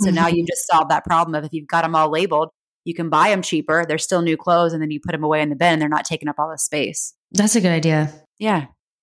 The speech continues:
Speaker 2: I'm
Speaker 1: That's
Speaker 2: gonna do
Speaker 1: good.
Speaker 2: that.
Speaker 1: That's good. Yeah. Good one.
Speaker 2: Thank you. <laughs>
Speaker 1: Okay, so my next one, this is definitely for older children,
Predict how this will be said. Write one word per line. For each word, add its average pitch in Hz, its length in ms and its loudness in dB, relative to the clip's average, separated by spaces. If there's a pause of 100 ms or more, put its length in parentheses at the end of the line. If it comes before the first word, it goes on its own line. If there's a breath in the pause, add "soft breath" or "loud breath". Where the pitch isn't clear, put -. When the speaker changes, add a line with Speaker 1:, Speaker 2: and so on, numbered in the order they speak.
(480)
Speaker 2:
I'm 190 80 4
Speaker 1:
That's 190 140 4
Speaker 2:
gonna 170 40 4
do - 140 0
Speaker 1:
good. 151 40 2
Speaker 2:
that. 151 340 -4 (180)
Speaker 1:
That's 220 180 -2
good. 208 300 2 (280)
Yeah. 202 260 0 (680)
Good 269 140 4
one. 156 220 2 (500)
Speaker 2:
Thank 277 220 2
you. - 140 -4 (640)
<laughs> - 800 -4 (520)
Speaker 1:
Okay, 202 260 2
so 196 140 -2
my 208 120 0
next 220 320 0
one, 180 140 0
this 170 140 -2
is 190 60 -4
definitely 208 280 0
for - 200 -2
older 185 220 2
children, 170 480 -4